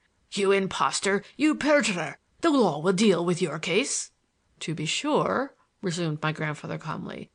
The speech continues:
"Bates did make false affidavits about my death, but possibly—" "It was in a Pickwickian sense, sir," said Bates gravely, "and in a righteous cause," declared my grandfather. "I assure you, Pickering, that I have every intention of taking care of Bates.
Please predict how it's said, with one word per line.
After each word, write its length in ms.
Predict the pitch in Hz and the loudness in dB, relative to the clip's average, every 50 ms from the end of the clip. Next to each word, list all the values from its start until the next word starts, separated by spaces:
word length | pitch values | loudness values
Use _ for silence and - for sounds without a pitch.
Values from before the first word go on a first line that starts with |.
| _ _ _ _ | _ _ _ _
"Bates 260 | - 392 392 381 - | 4 4 4 4 2
did 200 | - 294 240 180 | 2 2 2 4
make 260 | 170 170 170 - - - | 2 0 0 0 -4 -8
false 360 | - - 214 185 196 - - - | -2 0 0 0 0 -2 -4 -4
affidavits 640 | - 160 - 165 175 190 170 151 170 170 - - | -4 -4 -4 -2 0 0 0 0 -2 -4 -4 -6
about 260 | - 165 165 156 - - | -6 -4 -2 -4 -2 -2
my 200 | 165 151 151 - | -4 -4 -4 -6
death, 500 | - - 240 175 - - 160 - - - | -2 0 0 0 0 -2 -8 -12 -20 -6
but 360 | - 302 302 285 - - _ - | 0 0 0 0 0 -8 _ -18
possibly—" 800 | - - 403 381 339 - 208 156 - - - 147 - 220 - _ _ _ _ _ _ _ _ _ _ - | -4 0 0 0 0 0 -2 -2 -2 -6 -6 -6 -8 -8 -10 _ _ _ _ _ _ _ _ _ _ -8
"It 180 | 196 - - | -8 -4 -2
was 180 | 190 180 165 190 | -2 -2 -2 -2
in 100 | 180 165 | -2 0
a 120 | 160 160 | 0 -2
Pickwickian 680 | 156 - 170 160 - - 214 196 - 165 156 160 175 185 | -2 -6 -10 -12 -6 -6 -6 -4 -2 -2 -2 0 -2 -2
sense, 340 | - - 240 156 - - - | 0 0 0 0 -2 -4 -6
sir," 360 | - - - 85 87 - - - _ _ _ _ _ _ _ _ _ | -6 -4 -4 -4 -4 -6 -10 -16 _ _ _ _ _ _ _ _ _
said 240 | _ - - 175 156 | _ -4 -4 -4 -2
Bates 280 | 160 156 143 - - - | -4 -6 -6 -8 -10 -8
gravely, 580 | - 170 147 147 - - - 92 - - - _ _ _ _ _ _ _ _ _ | -6 -6 -6 -6 -6 -8 -10 -10 -12 -14 -18 _ _ _ _ _ _ _ _ _
"and 300 | 294 302 277 240 240 254 | 2 4 4 4 4 2
in 140 | - 254 247 | 2 4 4
a 100 | 226 208 | 4 4
righteous 380 | 185 175 170 160 - 196 - | 4 4 2 0 -2 -4 -4
cause," 580 | - - - 339 233 165 - - - - - - - _ _ | -6 0 4 4 4 4 4 0 -4 -8 -12 -14 -16 _ _
declared 360 | - 185 - 185 165 151 151 | -10 -8 -4 -4 -4 -4 -2
my 120 | 156 151 151 | -2 -2 -2
grandfather. 640 | - 165 151 160 156 - - - - - - - _ _ _ _ _ | -2 -4 -6 -6 -8 -10 -10 -10 -10 -12 -12 -14 _ _ _ _ _
"I 160 | - 339 339 330 | 6 6 6 6
assure 400 | 311 302 285 - - 302 285 202 | 4 4 2 0 0 0 2 2
you, 120 | 160 156 | 0 0
Pickering, 560 | 156 - - - - - - - - - - - _ _ _ _ | -4 -6 -10 -10 -10 -12 -12 -12 -14 -16 -18 -20 _ _ _ _
that 140 | - - 214 | -6 0 0
I 60 | 226 | 2
have 160 | 185 185 185 - | 2 0 -2 0
every 300 | - - 311 - 415 415 | 0 0 2 4 2 2
intention 400 | 392 - - 202 175 - - 175 | 2 0 -2 -2 -2 -2 -2 -4
of 80 | 165 | -4
taking 320 | 165 - 277 - - 277 262 | -4 -6 -8 -6 -6 -8 -8
care 280 | - - - - - | -6 -6 -6 -4 -4
of 140 | - 147 - | -8 -10 -10
Bates. 440 | - - - - - - - - - | -10 -10 -10 -10 -14 -16 -18 -18 -18